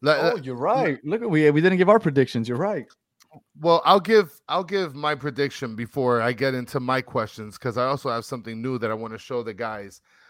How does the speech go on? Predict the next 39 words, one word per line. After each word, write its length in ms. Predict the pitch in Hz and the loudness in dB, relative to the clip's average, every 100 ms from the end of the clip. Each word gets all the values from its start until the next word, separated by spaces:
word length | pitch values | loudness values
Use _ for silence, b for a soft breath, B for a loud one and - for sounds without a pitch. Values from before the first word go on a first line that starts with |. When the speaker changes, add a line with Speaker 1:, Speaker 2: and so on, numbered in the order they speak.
| _ | _
Speaker 1:
uh, 400 | 110 110 104 92 | -2 0 0 -2
when 200 | 117 120 | -4 -4
we 100 | 117 | -4
get 200 | 104 127 | 0 0
over 220 | 123 117 110 | 0 -2 -8
to 280 | - 139 | -8 -8
the 200 | 110 135 131 | -4 -4 -4
question. 600 | - 95 - - 87 90 _ _ _ - | -6 -6 -8 -14 -16 -18 _ _ _ -8
Um, 480 | 123 127 127 120 107 _ _ _ 147 | -4 -2 -2 -4 -10 _ _ _ 0
I'll 100 | 151 | 0
start 280 | - 175 | 2 4
off 200 | 165 160 | 4 2
with 280 | - 135 117 | -2 -4 -4
my 360 | 120 120 127 131 | -8 -4 -2 -2
prediction. 500 | 131 113 123 - 120 | -4 -6 -8 -6 -6
I 80 | 127 | -6
think 160 | 135 | -4
it's 140 | 123 - | -6 -6
gonna 160 | 120 | -10
be 120 | 107 | -8
four 280 | 107 120 117 | -10 -4 -4
two. 340 | - - 120 117 | -4 -6 -4 -4
We're 180 | 101 110 | -6 -6
gonna 180 | 120 101 | -6 -6
win 400 | 104 113 113 - | -4 -4 -6 -10
in 220 | 110 104 98 | -10 -10 -10
regular 600 | 104 95 113 120 117 110 | -8 0 0 2 -2 -4
time. 520 | 107 113 95 87 87 101 _ _ _ _ _ _ - | -4 -6 -6 -8 -16 -20 _ _ _ _ _ _ -6
And, 680 | 117 113 110 107 107 104 98 | -4 -2 -2 -4 -6 -8 -10
yeah, 340 | 95 123 127 - - | -6 -4 -4 -6 -8
that's 200 | 113 - | -8 -6
what 100 | 113 | -4
I 100 | 123 | -4
think 180 | 135 107 | -6 -10
it's 120 | 104 | -10
gonna 200 | - 98 | -10 -10
be, 160 | 92 92 | -12 -16
four 280 | - 113 110 | -8 0 0
two. 420 | - 107 82 - | 0 -6 -6 -12